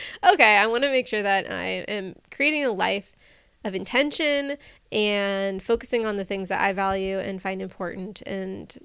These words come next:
not getting caught up in keeping up with the Joneses." I think that's an important lesson for business owners as well. Why are you doing what you're doing? And not just trying to create another job for yourself,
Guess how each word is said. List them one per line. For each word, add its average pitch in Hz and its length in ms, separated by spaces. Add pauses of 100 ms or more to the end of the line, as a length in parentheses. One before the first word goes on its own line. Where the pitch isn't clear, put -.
not 202 380
getting 196 220
caught 185 220
up 185 200
in - 760
keeping 208 260
up 190 140
with 185 120
the 190 60
Joneses." 165 720 (360)
I - 80
think 196 200
that's 190 220
an 196 60
important 190 340
lesson 185 460
for - 640 (520)
business 185 380
owners 175 300
as 185 120
well. - 420
Why 226 260
are 240 80
you 202 160
doing 190 240
what 190 200
you're 190 200
doing? 285 500 (420)
And 196 1000 (220)
not 254 260
just 233 260
trying 214 220
to 208 120
create 202 220
another 185 260
job 349 360
for 277 80
yourself, 226 480